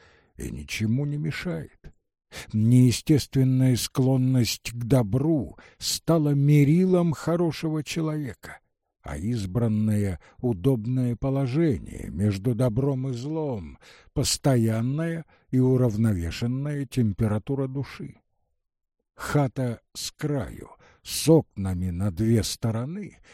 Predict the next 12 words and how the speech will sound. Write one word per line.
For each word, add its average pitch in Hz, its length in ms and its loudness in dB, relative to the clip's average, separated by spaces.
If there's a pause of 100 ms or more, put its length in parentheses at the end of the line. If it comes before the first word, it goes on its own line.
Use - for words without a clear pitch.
(400)
перебралась 92 920 -2 (280)
в - 160 -16
центр. - 720 -10 (1120)
Что - 320 0
прежде 117 640 2
творилось 104 760 -2
по 123 140 -2
неразумению, 104 1000 0 (320)
сделалось 156 1120 2
искусом 117 1040 0 (240)
просвещенного 156 1300 0 (100)
ума. 170 520 2